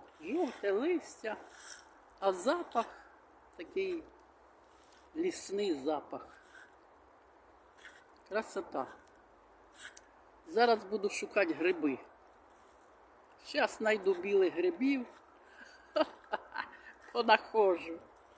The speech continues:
І де вони тут, ті грибочки? Вон стільки дерев,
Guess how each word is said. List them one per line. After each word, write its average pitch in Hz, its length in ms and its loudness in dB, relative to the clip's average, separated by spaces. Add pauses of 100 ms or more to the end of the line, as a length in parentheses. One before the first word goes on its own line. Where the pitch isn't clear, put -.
(460)
І 196 140 -4
де 220 300 4
вони 277 340 0 (100)
тут, 233 160 -8 (160)
ті 208 100 -8
грибочки? 143 920 -4 (680)
Вон 202 200 -2
стільки - 360 -2
дерев, 226 540 2